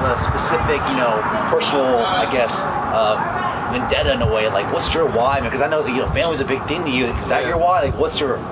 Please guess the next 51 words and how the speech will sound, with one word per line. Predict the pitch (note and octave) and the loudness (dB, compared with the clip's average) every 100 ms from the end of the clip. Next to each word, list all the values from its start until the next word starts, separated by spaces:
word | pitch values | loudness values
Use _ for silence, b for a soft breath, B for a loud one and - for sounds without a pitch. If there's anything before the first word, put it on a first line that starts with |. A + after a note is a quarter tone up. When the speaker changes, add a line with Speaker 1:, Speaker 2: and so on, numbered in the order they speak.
| - | -4
Speaker 1:
why? | A2 B2 A2 | 0 2 0
What | - C#3 - - | -2 -4 -4 -2
pushes | F#3+ - B2 | 0 0 -2
Speaker 2:
So | |
Speaker 1:
you | C3+ B2 - | -2 -2 -4
through | D3+ C3+ | -4 -2
those | C3 | -2
obstacles? | - A#2+ - - F#2+ F2+ - - | -2 -2 -4 -4 -4 -4 -6 -4
Speaker 2:
So | C3 B2+ B2 | -2 0 -2
family, | C#3+ D#3 F3+ D#3+ D3 | -2 -2 0 0 0
yeah, | C3 C3+ | 0 -2
just | B2+ - | -4 0
carry | C3+ B2+ | 0 0
me, | C3 B2+ | 0 0
like, | A#2+ A#2 - - - - - | -2 -2 -6 -8 -8 -6 -4
the | A#2+ | 0
length | B2+ B2+ | 0 0
of | - | -4
the | C3+ | -2
way, | C3+ C3 | 0 0
but, | A2+ A#2 | 0 0
um, | A#2 A2 | -2 -2
something | B2+ C3 | -4 -2
that | - - | -2 -4
keeps | - A#2+ - | -4 -4 -4
me | A#2+ A2+ G#2+ - - - A2 | -4 -4 -4 -4 -2 -2 -2
at | B2 | 0
it | B2+ | 0
and | A#2+ - | -2 -2
keeps | - - - | -2 -2 -2
me | A#2+ A2+ A2+ | -2 -2 -2
persistent | A2+ B2 - A#2+ | 0 0 0 0
and | G2 - - - - - - B2 A#2+ | 0 0 -2 0 0 0 -2 -2 0
wanting | C3 C3+ C3 | 0 0 0
to | B2+ | 0
find, | B2 B2 B2+ B2 A#2+ | 0 2 0 0 0
like, | A2+ A2+ - A2+ - - - - - - - | 0 0 0 0 0 0 0 0 0 0 0
these | - - C#3 | 0 0 2
goals | C#3+ | 0
and | C#3+ - | 0 0
just, | - D#3+ | 0 0
like, | - - | 0 0
be | - | 0
successful, | - - D3 - - | 0 0 0 0 0
like, | - C3 | 0 0
Speaker 1:
Yeah. | - | 0
Speaker 2:
actually, | - - A#2+ | 0 0 0
in | - | 0
a | - | 0
sense, | - - | 0 0
like, | - | 0